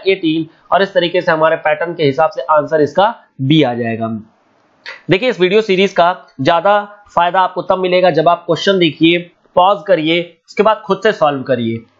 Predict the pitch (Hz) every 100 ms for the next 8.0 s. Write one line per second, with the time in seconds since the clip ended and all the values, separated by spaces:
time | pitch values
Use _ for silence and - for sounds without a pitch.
0 | _ _ - 208 240 226 208 208 196 170
1 | 165 202 202 156 156 170 165 151 147 135
2 | 156 131 120 113 104 _ _ - 202 247
3 | 240 220 233 214 196 185 180 180 180 170
4 | 175 175 - - 170 196 214 202 - 180
5 | 208 208 214 208 208 208 - 175 202 196
6 | 202 202 202 202 - _ - 220 196 185
7 | 190 170 151 165 147 135 - 123 113